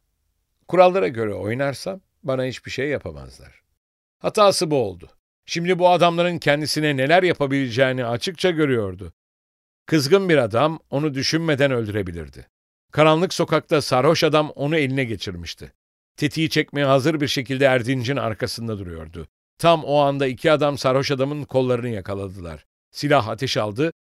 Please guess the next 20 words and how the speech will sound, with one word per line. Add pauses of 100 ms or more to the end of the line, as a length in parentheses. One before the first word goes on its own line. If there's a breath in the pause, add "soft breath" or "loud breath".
(100)
Erdinç
bacağında
korkunç
bir
sızı
hissetti. (760)
Bugün
Erdinç'in
pediatri
kliniğini
ziyaret
ederseniz, (440)
hafif (120)
aksak
yürüyen
orta
yaşlı
bir
doktorla
karşılaşırsınız.